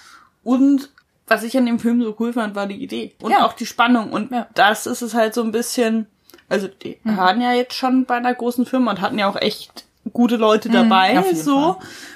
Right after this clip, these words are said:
Speaker 1: wo ich mir so denke, ja, dann hätten sie vielleicht noch mal zwei, drei Leute ins Drehbuch reinholen können, die, äh,
Speaker 2: Hm.
Speaker 1: nicht der Regisseur und der Schauspieler sind,
Speaker 2: Ja,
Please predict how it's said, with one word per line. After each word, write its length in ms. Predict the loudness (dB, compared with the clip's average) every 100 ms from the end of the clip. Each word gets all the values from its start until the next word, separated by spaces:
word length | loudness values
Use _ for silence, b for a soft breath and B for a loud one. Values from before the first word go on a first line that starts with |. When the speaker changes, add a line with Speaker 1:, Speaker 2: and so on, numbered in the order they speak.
| -4
Speaker 1:
wo 80 |
ich 80 | 0
mir 140 | 2 2
so 60 |
denke, 260 | 2 0 -2
ja, 280 | -4 -6 -8 -12 -20 _
dann 180 | -6 -4
hätten 240 | -4 0
sie 140 | 0 0
vielleicht 400 | 0 0 0 0
noch 100 | 0
mal 320 | 2 0 -4 -10 _ -20 _
zwei, 240 | -2 0
drei 200 | 0 0
Leute 580 | 0 0 0 0 0 -2
ins 320 | -4 -4 -4 -12
Drehbuch 460 | -8 -2 -2 0
reinholen 460 | 2 2 2 0 -2
können, 500 | -2 0 2 2 0 -4
die, 300 | -2 -2 -2
äh, 420 | -2 0 0 -2
Speaker 2:
Hm. 200 | 0 0
Speaker 1:
nicht 180 | 0 -6
der 120 | -8
Regisseur 520 | -6 -6 -8 -6 -4
und 160 | -4 -6
der 140 | -8
Schauspieler 480 | -8 -8 -8 -8 -2
sind, 180 | 2
Speaker 2:
Ja, 20 | 2